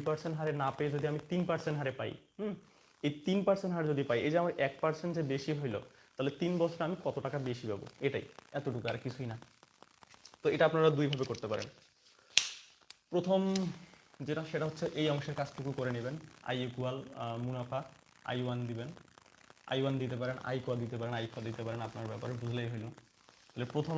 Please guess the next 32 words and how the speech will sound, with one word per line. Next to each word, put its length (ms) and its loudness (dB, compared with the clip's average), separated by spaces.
অংশে, 240 -2
আহ, 1000 -6
আই 60 4
ইকুয়াল 260 -2
পি 140 0
এন 80 -2
আর 100 -2
ওয়ান 220 -2
ওয়ানই 340 -2
দেই, 140 -2
বইয়ে 280 -2
ওয়ানই 280 -4
দেওয়া 220 0
থাকে 200 -2
বোঝার 260 -2
ক্ষেত্রে, 240 -8
কারণ 180 0
এটা 140 -2
প্রথম 220 -2
অংশের 240 -4
কাজ 160 -6
করতেছি, 340 -4
যার 120 -2
কারণে 180 -4
ওয়ান 180 0
দিয়ে 180 0
শুরু 160 -4
হয়, 120 -4
আহ, 140 0
এইভাবে 220 2
বোঝানো 320 -2
থাকে 120 -4